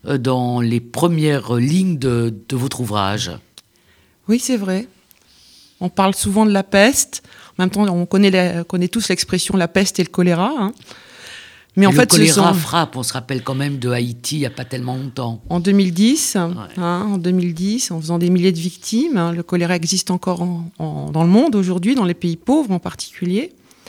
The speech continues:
Speaker 2: Euh, alors, euh, la, la peste et le choléra, alors, la, la, quand il y a le choléra au dix-neuvième siècle en France, quand il arrive en France et en Europe, hein,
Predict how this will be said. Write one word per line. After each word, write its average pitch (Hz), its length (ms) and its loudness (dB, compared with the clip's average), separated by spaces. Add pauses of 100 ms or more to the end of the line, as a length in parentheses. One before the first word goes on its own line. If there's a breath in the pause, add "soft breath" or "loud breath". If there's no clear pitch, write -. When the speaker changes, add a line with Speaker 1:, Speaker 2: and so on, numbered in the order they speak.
(760 loud breath)
Speaker 2:
Euh, 185 680 -4 (840)
alors, 202 340 0
euh, 175 800 -4
la, - 220 -6
la - 140 -4
peste 247 280 -2
et - 20 -2
le 185 60 -6
choléra, 190 240 -2
alors, 185 220 -4
la, 180 120 -2
la, 170 360 -4 (220 soft breath)
quand 262 200 -2
il 233 80 0
y 202 80 0
a - 20 2
le 190 60 -2
choléra 190 360 -2
au 196 40 0
dix-neuvième 175 500 -4
siècle 185 300 -6
en 165 60 -6
France, 254 240 -4
quand - 180 -8
il 170 120 -4
arrive 170 220 -2
en 165 100 -4
France - 320 -6
et - 20 -6
en 156 80 -4
Europe, 190 420 -2
hein, 208 220 -4